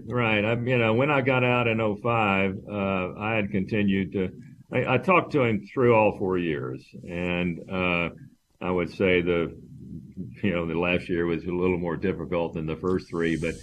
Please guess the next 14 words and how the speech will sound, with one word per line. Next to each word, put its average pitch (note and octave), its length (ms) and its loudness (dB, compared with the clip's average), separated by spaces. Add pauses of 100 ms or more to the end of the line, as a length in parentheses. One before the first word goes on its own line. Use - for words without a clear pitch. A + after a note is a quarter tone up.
(500)
but, G2 360 2
uh, F#2 360 2 (840)
about A2+ 320 0
halfway A#2+ 500 2
through A2 500 2
oh F#2+ 160 2
five, F#2+ 480 0
I F#2 80 -2
got F#2+ 180 0
a F2+ 60 -4
call F#2+ 500 -2
from F2+ 220 -4
his F2+ 440 -4
office F#2+ 680 -4